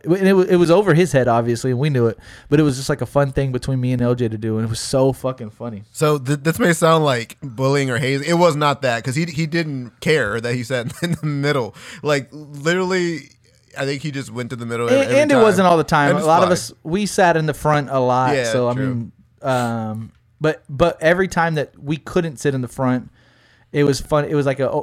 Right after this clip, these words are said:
Speaker 1: it was like an inside joke between me and L J to try to finesse Corey in the middle.
Speaker 2: Yeah.
Speaker 1: It was fucking hilarious.
Speaker 2: It was hilarious.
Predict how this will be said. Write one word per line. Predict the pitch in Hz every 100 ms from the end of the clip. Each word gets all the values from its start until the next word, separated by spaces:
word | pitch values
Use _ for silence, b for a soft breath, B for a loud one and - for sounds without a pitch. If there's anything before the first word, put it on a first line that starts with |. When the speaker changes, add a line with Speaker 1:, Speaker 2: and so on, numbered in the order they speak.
| -
Speaker 1:
it |
was | 143 139
like | 131
an | 131
inside | 139 135 139 127
joke | 127 -
between | - 135
me | 123
and | 123
L | 120
J | 120 113
to | 113 - -
try | 131
to | 123 117
finesse | - 123 117 -
Corey | - 117
in | 113
the | 107
middle. | 104 101 _ _
Speaker 2:
Yeah. | - - 92 131
Speaker 1:
It |
was | 120
fucking | - 135 117
hilarious. | 104 95 117 113 107
Speaker 2:
It |
was | 120 107
hilarious. | 101 95 98 95